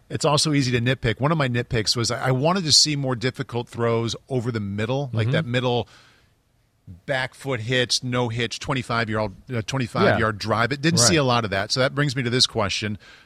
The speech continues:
Speaker 1: It's labeled Throws Outside from
Speaker 2: <laughs>
Speaker 1: Smartiota. He says, "Should teams be concerned that Malik Willis basically had no passes to the middle of the field?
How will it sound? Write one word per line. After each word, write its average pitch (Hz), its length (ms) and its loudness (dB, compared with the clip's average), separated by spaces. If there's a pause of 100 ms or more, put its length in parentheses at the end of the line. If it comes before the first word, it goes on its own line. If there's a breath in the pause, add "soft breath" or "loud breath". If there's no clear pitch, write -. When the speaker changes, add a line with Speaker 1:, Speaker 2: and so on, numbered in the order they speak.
(280 soft breath)
Speaker 1:
It's - 140 -4
labeled 120 320 0
Throws 135 300 2
Outside 107 580 0
from 107 140 -2
Speaker 2:
<laughs> - 0 -
Speaker 1:
Smartiota. 120 640 2
He 98 120 -6
says, 107 380 0 (220 loud breath)
"Should 131 240 0
teams 170 260 2
be 180 140 0
concerned 123 460 2
that 120 60 -6
Malik 117 300 -4
Willis 113 320 0
basically 131 560 2
had 117 160 0
no 117 160 2
passes 110 480 0
to - 120 -6
the 98 80 -6
middle 107 180 -2
of 98 80 -6
the 95 80 -6
field? 95 520 0